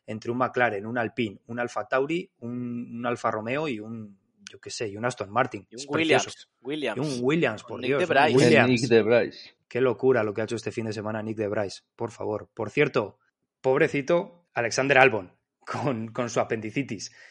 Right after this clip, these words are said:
Speaker 1: que por cierto se le ha, se le ha, se le ha complicado, ¿no? Han salido, acaba de salir la noticia que hubo una complicación, tuvo que pasar por la uci y, y ya está bien el, el pobre hombre. Yo lo tengo que decir,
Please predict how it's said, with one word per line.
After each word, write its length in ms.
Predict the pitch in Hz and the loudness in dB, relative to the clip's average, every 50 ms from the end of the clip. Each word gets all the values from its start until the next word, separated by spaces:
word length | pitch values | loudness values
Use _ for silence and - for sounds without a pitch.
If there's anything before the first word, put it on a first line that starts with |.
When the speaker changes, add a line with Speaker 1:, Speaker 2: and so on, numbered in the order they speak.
| - _ _ _ | -20 _ _ _
Speaker 1:
que 120 | - 135 104 | -6 -6 -4
por 200 | - 117 110 110 | -4 -4 -6 -6
cierto 440 | - - 131 131 135 131 - 170 156 | -8 -4 -2 0 0 0 -2 -4 -2
se 120 | - 123 | -2 -2
le 80 | 113 117 | -2 -2
ha, 140 | 131 127 - | -2 -4 -6
se 200 | - - 113 98 | -12 -10 -8 -8
le 140 | 95 95 101 | -6 -4 0
ha, 460 | 110 123 131 127 123 117 110 110 110 | 2 4 4 4 4 2 0 0 -4
se 140 | - - 107 | -6 -8 -8
le 60 | 104 | -8
ha 60 | 101 | -4
complicado, 600 | - 131 123 123 120 113 - 120 123 143 160 156 | -4 -6 -4 -4 -4 -2 0 0 0 0 -2 -4
¿no? 120 | 131 131 - | -6 -10 -8
Han 180 | 123 123 120 110 | -6 -8 -8 -4
salido, 280 | 123 120 113 113 113 113 | -6 -6 -6 -6 -8 -8
acaba 280 | 107 - - 110 113 | -10 -8 -6 -4 -4
de 60 | 120 120 | -2 -2
salir 220 | - 117 107 110 | -4 -4 -4 -2
la 120 | 113 107 | -4 -4
noticia 320 | 107 101 110 107 127 - - | -4 -6 -6 -4 -4 -4 -4
que 220 | - 104 98 - _ _ - | -4 -10 -10 -10 _ _ -4
hubo 180 | 127 123 123 131 | -4 0 0 2
una 180 | 131 127 120 | 2 2 0
complicación, 640 | 113 120 113 113 113 107 110 101 - 120 127 135 120 | 0 -2 -4 -4 -6 -4 -6 -6 -4 -4 -6 -4 -4
tuvo 200 | 120 110 113 107 | -4 -6 -4 -6
que 100 | 113 101 | -4 -4
pasar 300 | 113 110 - 113 107 - | -4 -2 -2 -4 -4 -4
por 160 | 113 107 104 | -6 -6 -4
la 120 | 98 98 | -4 -4
uci 360 | 101 110 - 170 180 180 175 _ - - - - - _ _ _ _ | -6 -4 -2 -2 -2 -2 -4 _ -20 -20 -20 -20 -20 _ _ _ _
y, 500 | - 127 117 110 107 104 101 98 104 - _ | -6 -4 -4 -4 -6 -6 -8 -10 -10 -14 _
y 120 | - 104 101 | -14 -12 -8
ya 120 | 104 104 | -6 -6
está 200 | 101 - 117 104 | -4 -2 -2 -2
bien 220 | 98 107 113 120 | 0 0 -2 0
el, 260 | 123 113 107 104 104 117 | 0 -2 -2 -4 -6 -8
el 100 | 117 104 | -8 -8
pobre 220 | - 113 107 104 107 | -6 -6 -4 -4 -4
hombre. 280 | 113 120 131 147 143 - - - _ _ | -4 0 0 0 -2 -2 -8 -20 _ _
Yo 120 | - 127 | 2 2
lo 80 | 127 123 | 2 4
tengo 140 | 127 123 117 | 2 2 2
que 80 | 117 | 2
decir, 260 | 113 107 135 156 - | 0 0 0 -4 -4